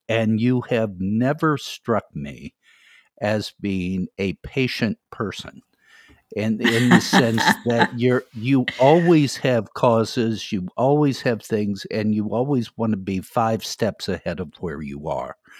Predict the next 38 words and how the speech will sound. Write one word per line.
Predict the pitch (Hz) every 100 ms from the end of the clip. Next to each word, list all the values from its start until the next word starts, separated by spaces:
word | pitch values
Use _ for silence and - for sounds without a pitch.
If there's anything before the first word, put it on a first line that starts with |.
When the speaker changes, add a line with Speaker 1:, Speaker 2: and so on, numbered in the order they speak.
| - - - _ -
Speaker 1:
Now, | 131 127 - -
i-, | 110 - - -
how | - 175 208
does | 196 156 -
that | 110 101 139 139 110 101 _ _ _ _ _ _ _
persona | - 135 - - 143 160 165 82 73 71
that | - 98 95
you | 90
have, | - 87 78 95 104
and | 110
you've | 110 107
had | 117 113 107
it | 101
in | 95 87
business | 73 85 78 127 117 -
and | 69
you've | 67 -
had | 82 82
it | 87 76
in | 65
law, | 65 69 78 113 - -
uh, | 90 80 92 _ _ - - -
how | 160
does | 190 185 -
that | 139 -
translate | - 147 139 131 - 98 80 -
to | 98
the | 78 87
Sugar | - 123 107 87
Grain | 87 87 82 78
process, | - 95 82 - 69 69 -
which | 107 -
seems | - 135 131 -
to | 107
be | 110
a | 107
much | 104 117 - -
slower, | 120 135 135 131 117